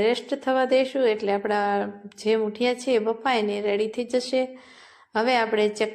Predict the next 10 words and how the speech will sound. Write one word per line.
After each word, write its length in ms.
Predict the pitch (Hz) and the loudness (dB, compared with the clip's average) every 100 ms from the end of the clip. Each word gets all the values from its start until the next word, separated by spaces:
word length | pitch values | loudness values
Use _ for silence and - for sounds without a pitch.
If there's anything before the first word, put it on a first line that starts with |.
| - | -2
કરી 220 | 247 262 | 0 2
લઈશું 360 | 254 254 262 254 | 2 2 0 -2
ચપ્પુની 480 | 220 220 240 247 | -2 -2 -2 -2
મદદથી 600 | 240 240 247 254 - 269 | -2 -2 -2 -4 -4 -4
કે 140 | 254 214 | -2 -2
આપણા 260 | 202 202 196 | 0 0 -2
મૂઠિયા 400 | 208 208 220 190 | -4 -2 0 0
બફાઈ 340 | 202 208 240 | -2 0 0
ગયા 180 | 240 247 | 2 -2
છે 240 | 247 254 | 0 0